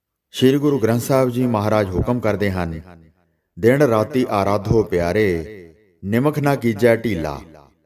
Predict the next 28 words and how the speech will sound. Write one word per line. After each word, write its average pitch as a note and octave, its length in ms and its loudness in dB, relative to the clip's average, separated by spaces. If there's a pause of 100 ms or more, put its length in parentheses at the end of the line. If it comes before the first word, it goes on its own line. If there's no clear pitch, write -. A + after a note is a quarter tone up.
(480)
ਊਠਤ D#3 420 0
ਬੈਠਤ G2+ 480 0
ਸੋਵਤ A#2+ 480 0
ਜਾਗਤ, E2 720 -6 (760)
ਇਹ C#3+ 240 2
ਮਨ D3+ 280 0
ਤੁਝੇ B2 400 0
ਚਿਤਾਰੇ।" E2+ 540 -6 (1300)
ਸਾਨੂੰ D3 380 2
ਆਪਣੇ C#3+ 260 0
ਆਪ D3 180 0
ਨੂੰ D3+ 140 0
ਚੈੱਕ C#3+ 260 0
ਕਰਨਾ B2+ 280 0
ਚਾਹੀਦਾ G#2+ 360 0
ਹੈ F#2+ 320 -10 (720)
ਕਿ D3 200 2
ਅਸੀਂ D3 220 -4
ਇਹਨਾਂ D3 240 -2
ਪੰਕਤੀਆਂ A2+ 460 -4
ਤੋਂ D#2+ 180 -6 (300)
ਕਿੰਨੀ D#3 240 0
ਕੁ D3+ 80 0
ਦੂਰ A2+ 320 2
ਹਾਂ। - 180 -12 (640)
ਜੇਕਰ B2 380 0
ਦੂਰ A2+ 280 0
ਹਾਂ, F2+ 220 -4